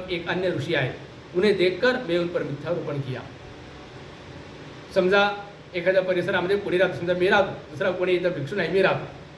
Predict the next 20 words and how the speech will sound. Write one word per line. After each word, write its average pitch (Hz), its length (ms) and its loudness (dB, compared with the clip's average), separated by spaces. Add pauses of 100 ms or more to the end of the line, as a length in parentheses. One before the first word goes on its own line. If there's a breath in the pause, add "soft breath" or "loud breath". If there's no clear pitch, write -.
(240)
मी 202 80 0
एकटाच 185 240 0
आहे, 135 100 -2
उदाहरण 233 380 2
सांगत 131 180 -2
आहे. 110 160 -6 (520 loud breath)
आणि 202 140 4
समजा 220 220 4
दुसरा 208 320 0
कोणी 190 220 4
भिक्षू 170 280 0
आला 160 140 0
नवीन 147 260 -2 (880)
आणि 180 140 2
वस्तीतील 190 460 2
लोक 220 180 0
सगळे 254 280 2
तिकडेच 254 300 -4
पळत 214 220 4
आहेत, 196 140 2